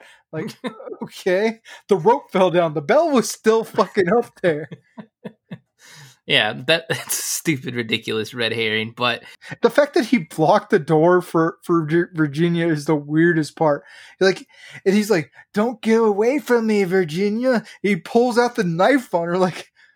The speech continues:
Speaker 1: "Okay, this guy's the serial killer." but he's not. <laughs>
Speaker 2: But,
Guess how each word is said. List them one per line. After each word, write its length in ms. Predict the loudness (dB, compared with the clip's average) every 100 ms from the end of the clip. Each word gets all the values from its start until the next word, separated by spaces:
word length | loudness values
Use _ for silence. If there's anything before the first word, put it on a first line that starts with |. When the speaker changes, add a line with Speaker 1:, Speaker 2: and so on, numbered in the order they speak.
| _ -4
Speaker 1:
"Okay, 640 | 0 0 -2 -2 0 0
this 240 | -2 -6 0
guy's 300 | 0 0 -4
the 80 |
serial 420 | -4 -2 0 0 0
killer." 400 | 0 0 -4 -8 _ _ _ _ _
but 240 | -2 -2
he's 360 | 0 2 2 -2
not. 500 | -2 0 2 0 -2 -12 -12
<laughs> 60 | -12 -12 -18 _ _ _ _ -20 -20 _ -20 -20 _ -20 -20 _ -20 _ _ -20 _
Speaker 2:
But, 360 | 0 0 0